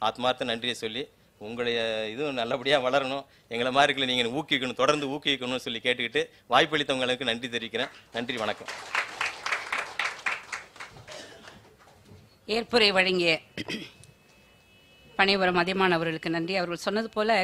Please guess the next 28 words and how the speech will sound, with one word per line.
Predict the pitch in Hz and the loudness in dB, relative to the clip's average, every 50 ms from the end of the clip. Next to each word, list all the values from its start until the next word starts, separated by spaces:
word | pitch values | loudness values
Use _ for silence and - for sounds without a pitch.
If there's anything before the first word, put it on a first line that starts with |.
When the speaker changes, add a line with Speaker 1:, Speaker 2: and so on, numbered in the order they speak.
| 185 | 0
Speaker 2:
கிட்டத்தட்ட | - 208 - 214 180 208 202 - 240 214 185 | -2 -4 -6 -2 -2 -2 -2 0 0 2 2
இருநூற்றி | 180 202 226 247 - - 233 190 | 2 2 0 -2 -2 0 0 2
எழுபத்தாறு | 185 190 208 220 - - 190 180 170 165 170 160 156 156 - | 2 2 0 0 0 2 2 2 4 2 0 0 -2 -2 2
பாடல் | - 185 202 214 233 - | 2 2 2 2 -2 -6
பெற்ற | 220 - 196 180 - | -6 -6 -6 -2 -2
தலங்கள் | 160 160 160 175 175 160 151 | 0 0 2 0 0 -2 -4
இருக்கின்றன. | 151 147 - 147 147 139 135 139 147 175 - - - - - - - - - - _ _ _ _ _ _ _ - | -8 -8 -6 -4 -4 -4 -2 -4 -6 -6 -8 -14 -20 -20 -20 -20 -20 -20 -20 -20 _ _ _ _ _ _ _ 2
வெளிநாட்டிலிருந்து | 208 220 226 233 226 214 - 220 196 202 196 202 208 214 190 | 2 4 6 6 4 4 2 0 0 0 2 2 2 4 4
வருகின்ற | 185 190 180 190 185 185 175 170 170 170 165 | 4 2 2 0 0 0 2 2 4 4 4
அன்பர்களும் | 170 180 185 185 175 175 190 202 202 190 | 2 2 2 2 2 2 0 2 4 4
நம்முடைய | 180 180 190 202 202 196 180 175 | 4 2 2 0 0 -2 -2 0
உறவினர்களும் | 180 190 196 190 185 175 170 160 180 180 190 180 | 0 0 2 2 0 0 0 0 0 -2 -2 -2
சில | - 185 180 - | -4 -6 -4 -4
சமயம் | - 185 208 214 185 - | -2 -2 -2 -2 -4 -4
சிவன் | - 202 196 214 220 | -6 -4 -2 -2 0
கோயில்களுக்கு | 208 190 180 175 170 165 151 175 - 180 | 0 0 0 0 -2 -2 -4 -6 -2 -2
போனா | 175 175 196 185 160 - | 0 2 2 0 -2 -2
கோ-, | - 208 - - - | -4 -6 -4 0 2
கோயில் | 220 226 214 - | 2 2 2 0
பூட்டி | - 208 - 190 170 | -4 -4 -2 -2 -4
இருக்கு, | 156 - - 143 - _ - | -4 -4 -10 -10 -8 _ -6
அங்க | 185 175 156 165 | -4 -4 -4 -2
உள்ள | 180 202 196 | 0 0 0
அர்ச்சனை | 180 180 - 208 196 185 - | 0 -2 -4 -6 -6 -4 -4
பண்றது | 185 175 175 170 - 185 | -2 -2 -2 -2 -4 -2
கூட | 180 185 175 | 0 2 2
ஆள் | 170 175 170 | 2 0 -2
கிடையாது. | - 165 165 160 160 160 | -6 -6 -4 -4 -4 -6